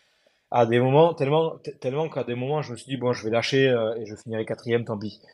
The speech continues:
Mais je sais pas, mais encore une fois, c'est la confiance ou c'est la prépa, la qualité de ma préparation, euh, qui a fait le taf.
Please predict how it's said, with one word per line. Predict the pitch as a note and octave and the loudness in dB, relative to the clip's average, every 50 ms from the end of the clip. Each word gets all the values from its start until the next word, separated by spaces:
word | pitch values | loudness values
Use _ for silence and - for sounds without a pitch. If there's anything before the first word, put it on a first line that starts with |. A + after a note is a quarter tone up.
| _ _ _ _ _ _ _ _ - | _ _ _ _ _ _ _ _ -6
Mais | A2 A2 A#2+ C3 - - _ _ _ | 0 0 0 0 0 -4 _ _ _
je | - - A#2 | -12 -10 -8
sais | - - B2 | -4 -4 4
pas, | - D3 D3 D3+ | 8 10 10 10
mais | C#3+ B2+ A#2+ A#2 | 10 8 6 2
encore | A2 G#2 - C3 B2 | 2 2 2 2 2
une | B2 A#2 | 2 0
fois, | A2 B2+ C3+ | 0 -2 -2
c'est | B2 - - | -2 -2 -4
la | B2+ | -4
confiance | - - B2 A#2+ - - C#3 C3 B2+ B2 - | -4 -4 -4 -4 -4 -4 -4 -4 -4 -4 -6
ou | - - | -8 -10
c'est | - A2 | -10 -10
la | G#2+ G#2+ | -10 -10
prépa, | - - C3+ A2+ - B2 A2+ - - - - _ - | -8 -8 -6 -4 -2 -2 -4 -4 -8 -20 -20 _ -16
la | G2+ | -8
qualité | - - A#2+ A2 - B2 | -4 -2 -2 0 0 -2
de | A#2+ | -2
ma | A#2+ | -2
préparation, | A2 - C3 G#2+ A#2+ A2+ A#2 - - C3 B2 B2 - - _ _ _ _ _ _ _ _ _ - - | -2 -2 0 0 2 2 0 0 0 -2 -2 -2 -4 -8 _ _ _ _ _ _ _ _ _ -10 -6
euh, | A2+ G#2 G#2 G#2 G#2 G#2 G#2 G#2 G2+ G2+ G2 G2+ | -2 0 2 2 4 4 4 2 2 0 -2 -4
qui | G2 - - A#2 G#2+ | -6 -10 -10 -8 -8
a | G2+ | -8
fait | - - - C3 | -8 -6 -4 -4
le | B2 A2+ A2 | -2 -2 2
taf. | - C3 C3 C#3+ - - - | 4 4 4 4 2 -4 -18